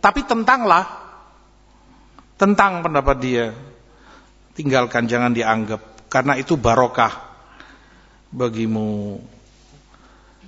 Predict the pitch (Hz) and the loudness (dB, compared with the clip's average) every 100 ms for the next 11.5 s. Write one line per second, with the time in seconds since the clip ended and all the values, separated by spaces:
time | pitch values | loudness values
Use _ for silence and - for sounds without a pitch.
0 | - - 127 110 135 175 - - - - | -20 -8 -6 -2 2 2 0 -8 -16 -6
1 | 147 151 147 135 123 - 180 - - - | 0 0 2 0 0 2 0 0 -16 -20
2 | - _ _ _ _ _ _ _ _ _ | -20 _ _ _ _ _ _ _ _ _
3 | _ _ - 123 - 117 113 110 110 107 | _ _ -14 -12 -6 -2 -2 -2 -4 -8
4 | 104 - - - - 113 110 - 117 - | -12 -18 -20 -20 -14 -12 -4 0 0 0
5 | - 127 113 113 117 113 98 113 107 107 | 2 2 4 2 0 -2 -4 -4 -4 -6
6 | 104 113 147 151 - - - _ _ - | -6 -4 -4 -6 -16 -20 -20 _ _ -20
7 | _ _ _ _ - 175 208 - 170 151 | _ _ _ _ 2 4 4 0 -4 2
8 | 180 139 135 151 107 123 107 110 120 113 | 2 4 2 2 -2 -6 -6 -4 -4 -4
9 | 151 131 113 117 127 143 - - - - | -6 -6 -4 -2 -4 -8 -16 -20 -20 -20
10 | - - _ _ - 127 113 110 104 104 | -20 -20 _ _ -8 -4 -4 -4 -6 -12
11 | 104 101 98 98 | -12 -12 -14 -18